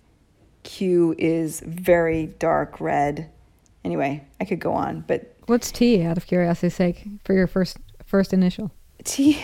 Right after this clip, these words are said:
Speaker 1: I know, is orange. Orange is not really a, a color that I have an opinion about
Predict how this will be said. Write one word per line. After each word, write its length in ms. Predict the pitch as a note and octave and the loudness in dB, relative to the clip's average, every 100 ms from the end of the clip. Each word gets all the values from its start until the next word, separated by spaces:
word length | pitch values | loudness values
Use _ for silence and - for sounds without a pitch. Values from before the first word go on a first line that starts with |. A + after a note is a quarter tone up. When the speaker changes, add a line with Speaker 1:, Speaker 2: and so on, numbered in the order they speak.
| - | -2
Speaker 1:
I 180 | - A#3+ | 4 6
know, 180 | A#3 G#3+ | 6 6
is 140 | G3+ - | 2 -2
orange. 560 | G3 G3+ F#3+ F#3 F#3 - | -2 0 -2 -4 -6 2
Orange 380 | B3+ C#4 C#4+ B3+ | 4 8 8 6
is 120 | A#3+ | 6
not 400 | A#3+ B3 A3 - | 6 8 6 6
really 160 | G#3+ | 4
a, 160 | G3 F3+ - | 6 4 2
a 80 | |
color 320 | F#3 - F3+ F#3 | 0 2 4 4
that 120 | F3 | 4
I 240 | E3+ E3 - | 4 2 -6
have 220 | F#3 E3+ | 0 2
an 120 | E3+ E3+ | 2 -2
opinion 480 | E3+ F3+ F#3 G3 F#3+ | -4 -4 -2 0 0
about 460 | F#3 F3+ F3+ - | 0 -2 -4 -10